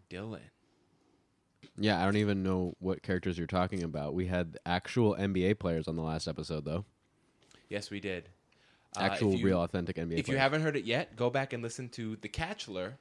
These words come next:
Speaker 1: our last episode, where Karl Anthony Towns tries to find his front court mate of the future. It was really cool. We got to meet a bunch of N B A players. We got to be,
Speaker 2: Mm-hmm.
Speaker 1: you know, on set
Speaker 2: Producers.
Speaker 1: in the Catchler house
Speaker 2: Yep.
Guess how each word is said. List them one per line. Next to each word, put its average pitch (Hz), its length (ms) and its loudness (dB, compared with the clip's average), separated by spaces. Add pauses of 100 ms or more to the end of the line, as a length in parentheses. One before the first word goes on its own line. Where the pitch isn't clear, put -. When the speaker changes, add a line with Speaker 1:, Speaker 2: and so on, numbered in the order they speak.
(720)
Speaker 1:
our 95 180 -6
last 98 320 -2
episode, 98 560 -8
where 101 140 -4
Karl 139 340 -6
Anthony 143 320 -10
Towns 139 480 -6
tries 120 360 -6
to 120 80 -12
find 139 300 -10
his 117 180 -10
front 127 340 -10
court - 260 -8
mate 135 300 -10 (560)
of 92 300 -4
the 107 60 -8
future. 120 460 -6
It - 100 -6
was 135 140 2
really 135 260 -4
cool. 127 220 -6
We 127 120 -6
got 117 160 -6
to 113 60 -10
meet 113 160 -6
a 110 40 -8
bunch 110 200 -8
of 104 60 -10
N 104 120 -8
B 104 120 -4
A 101 80 -4
players. 101 380 -6
We 98 80 -8
got 95 180 -6
to 98 80 -12
be, 95 380 -8 (200)
Speaker 2:
Mm-hmm. 107 300 -2
Speaker 1:
you 95 80 -4
know, 92 140 -2
on 98 240 -4
set 95 220 -2
Speaker 2:
Producers. 98 320 2
Speaker 1:
in 95 80 4
the 95 60 4
Catchler 92 280 -6
house 90 280 -4
Speaker 2:
Yep. 85 140 0